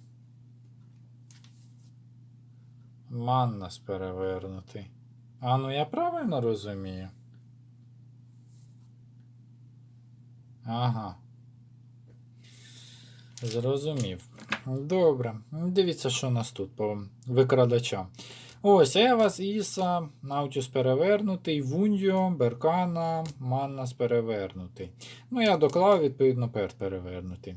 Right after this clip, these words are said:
М, що в нас тут? Ну, ось дивіться, нібито рухи випадає, да? Але з того ж рух то заблокований. Хоча, бачите, все рівно. Тобто, ну, ви, ви вивезли так. Це мова про те, що вони вивезли, ось вони радіють з того.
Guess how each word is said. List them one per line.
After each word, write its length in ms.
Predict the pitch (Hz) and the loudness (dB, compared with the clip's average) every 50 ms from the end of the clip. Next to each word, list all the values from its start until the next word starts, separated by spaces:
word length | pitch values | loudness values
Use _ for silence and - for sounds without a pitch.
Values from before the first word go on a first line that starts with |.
| 87 - - | -14 -16 -14
М, 720 | 110 110 110 113 110 110 110 110 110 110 110 110 107 101 95 - - - - - - - - - | -10 -8 -6 -6 -6 -6 -6 -6 -6 -6 -6 -8 -8 -10 -8 -10 -10 -10 -10 -18 -20 -20 -20 -8
що 160 | - - 254 | 2 2 4
в 20 | 262 | 6
нас 180 | 254 226 220 | 6 4 4
тут? 180 | - - 139 - | 2 -2 0 2
Ну, 100 | 233 254 | 2 2
ось 80 | 254 240 | 4 4
дивіться, 300 | 233 196 160 127 127 147 | 4 4 4 2 0 0
нібито 400 | 190 254 254 247 240 233 214 190 | 2 4 6 6 8 10 8 8
рухи 420 | 160 143 131 123 123 - 120 113 113 110 - - - - - - - | 8 6 4 2 2 -2 -4 -4 -4 -6 -10 -14 -20 -20 -20 -8 0
випадає, 720 | 131 139 143 131 131 123 120 113 110 104 98 98 95 95 | 4 4 6 6 6 4 6 6 4 2 2 2 2 0
да? 260 | 92 120 165 220 269 269 - - - - - | 0 2 2 2 2 0 -4 -18 -20 -6 4
Але 460 | - 147 202 247 254 202 147 120 107 | 8 10 10 10 10 8 4 4 2
з 60 | - | 2
того 400 | - - 135 143 151 151 151 156 | 2 2 4 4 6 4 4 2
ж 340 | 147 147 160 160 147 143 156 | 0 -4 -6 -6 -2 0 4
рух 200 | 180 226 269 - | 6 6 6 4
то 140 | - 113 98 | 2 -4 -2
заблокований. 880 | 98 104 117 151 214 233 226 - 151 139 147 190 240 208 117 92 87 - - - - - - - - - - - | -2 0 2 4 4 4 6 6 6 8 8 6 4 0 -4 -6 -8 -12 -18 -20 -20 -20 -20 -20 -20 -20 -10 -2
Хоча, 240 | - 135 - 185 180 | 0 4 6 6 8
бачите, 300 | 190 262 262 - - 214 | 8 8 6 8 2 2
все 200 | 185 - 214 202 | 2 6 4 4
рівно. 320 | 196 160 127 123 - - - - - - | 4 4 0 0 -2 -4 -8 -14 -2 4
Тобто, 260 | 165 156 - 175 175 | 4 4 6 6 4
ну, 140 | 180 170 156 | 4 6 8
ви, 220 | 170 240 277 277 | 8 8 8 8
ви 140 | 240 214 190 | 8 8 8
вивезли 560 | 175 226 269 277 254 233 202 190 202 196 190 | 8 8 6 8 8 8 8 8 6 6 6
так. 340 | - - 127 104 92 - - | 6 6 6 6 6 4 0
Це 180 | - 120 113 120 | -2 -2 0 0
мова 280 | 139 156 156 151 147 | 0 0 2 2 2
про 160 | 143 - 160 | 2 0 2
те, 120 | - 160 151 | 4 2 2
що 140 | - - 151 | 4 2 0
вони 200 | 147 143 156 170 | 0 0 0 2
вивезли, 420 | 233 262 247 233 196 170 170 165 | 2 4 4 4 4 6 6 6
ось 220 | 175 196 190 - | 6 6 2 2
вони 220 | 185 170 165 165 160 | 0 0 2 6 8
радіють 480 | 160 151 135 127 120 110 101 92 - | 8 6 6 4 -2 -2 -2 -6 -10
з 80 | - - | -14 -10
того. 360 | - 101 95 92 85 85 - | -4 -2 -2 -2 -2 -6 -8